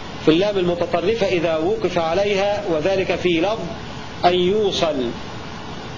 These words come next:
فنقف "أن يوصل" والتغليظ مقدم، أو "أن يوصل" نظرا للسكون العارض في سورتي البقرة وسورة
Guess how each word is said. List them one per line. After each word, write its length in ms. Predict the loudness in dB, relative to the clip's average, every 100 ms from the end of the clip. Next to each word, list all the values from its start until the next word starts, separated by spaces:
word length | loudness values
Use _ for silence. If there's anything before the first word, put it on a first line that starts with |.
| 0 2
فنقف 480 | 4 2 -2 0 0
"أن 80 |
يوصل" 760 | 2 4 2 2 0 2 2 0 -4 -8 -10 -10 -10 0
والتغليظ 480 | 2 4 2 2 2
مقدم، 480 | 2 0 0 -2 -2 -4 0 2
أو 220 | 4 2 -2 -6 -10 -10 -10 -6 2
"أن 80 | 4
يوصل" 640 | 4 4 4 4 2 2 0 0
نظرا 540 | 2 4 2 2 2 0 0 0
للسكون 560 | 0 0 0 2 2
العارض 420 | 2 2 0 0 -4 -6 -10 -10 -10 -10 -2 4
في 100 | 4
سورتي 600 | 6 2 2 2 2 0
البقرة 400 | 0 2 2 2
وسورة 200 | 0